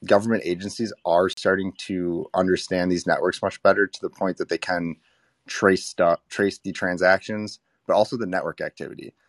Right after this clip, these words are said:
So they're doing a lot better now of being able to get into the details of what's actually happening on these networks and finding the people responsible for 'em. So as, as more of these kind of exchanges and,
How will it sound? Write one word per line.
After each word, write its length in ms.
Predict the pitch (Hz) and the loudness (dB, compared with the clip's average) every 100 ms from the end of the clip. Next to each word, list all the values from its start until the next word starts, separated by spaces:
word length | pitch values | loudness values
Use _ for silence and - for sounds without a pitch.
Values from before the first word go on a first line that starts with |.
| _ _ | _ _
So 120 | - | -4
they're 120 | 98 | 0
doing 240 | 110 135 131 | 4 4 4
a 60 | |
lot 220 | 98 107 92 | 4 2 2
better 240 | 90 98 | -2 -2
now 240 | 104 104 | -4 -4
of 80 | 92 | -4
being 200 | 87 90 | -6 -6
able 200 | 92 90 - | -6 -8 -10
to 300 | - 87 80 - _ _ 110 | -8 -6 -8 -12 _ _ 0
get 180 | 107 | 0
into 200 | 110 107 | 0 -2
the 120 | 98 90 | 0 -2
details 460 | 87 87 101 98 | -2 0 2 2
of 100 | 95 | 2
what's 140 | 90 92 | 0 2
actually 280 | 90 95 | 2 2
happening 420 | 85 85 - 107 113 | 2 2 2 -4 -4
on 100 | 117 | -4
these 160 | 113 | -4
networks 400 | 113 104 120 - - | -4 -2 -4 -6 -12
and 160 | 92 85 | -10 -8
finding 420 | - 98 107 101 | 0 2 4 2
the 60 | 90 | -2
people 260 | 101 87 | -4 -4
responsible 640 | 85 - 82 80 - - - | -4 -2 0 0 -4 -14 -10
for 160 | - - | -10 -10
'em. 100 | - _ _ _ _ | -16 _ _ _ _
So 120 | - - | -2 4
as, 320 | 98 113 120 - _ _ _ - | 6 6 2 -16 _ _ _ -8
as 260 | 101 120 120 | -6 -4 -4
more 280 | 107 113 | -4 -2
of 120 | 110 95 | -4 -8
these 380 | 104 101 92 _ _ _ - | -8 -8 -12 _ _ _ -8
kind 120 | 104 | -4
of 40 | 90 | -4
exchanges 720 | - - 104 104 101 104 95 | -6 -4 -2 0 2 0 0
and, 520 | 92 90 87 85 80 | -4 -2 -2 -4 -8